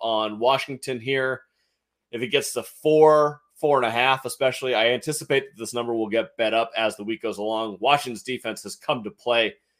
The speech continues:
Uh, a little Ewing theory with Chase Young being out of the game. Uh, Antonio Gibson looks good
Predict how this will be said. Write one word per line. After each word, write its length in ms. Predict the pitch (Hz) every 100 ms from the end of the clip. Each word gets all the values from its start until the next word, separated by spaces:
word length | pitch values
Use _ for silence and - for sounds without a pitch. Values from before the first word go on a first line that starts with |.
| _ _ -
Uh, 140 | 113
a 40 | 117
little 220 | 139 185
Ewing 360 | 147 165 175 151
theory 340 | 156 151 143
with 160 | 135 135
Chase 320 | 151 147 -
Young 320 | 139 147 123
being 200 | 123 123
out 140 | 123
of 80 | 120
the 80 | 113
game. 520 | 101 135 127 110 98 -
Uh, 340 | 117 110 107 107
Antonio 320 | 107 127 123
Gibson 300 | 120 - 110
looks 180 | 104 98
good 440 | - 123 123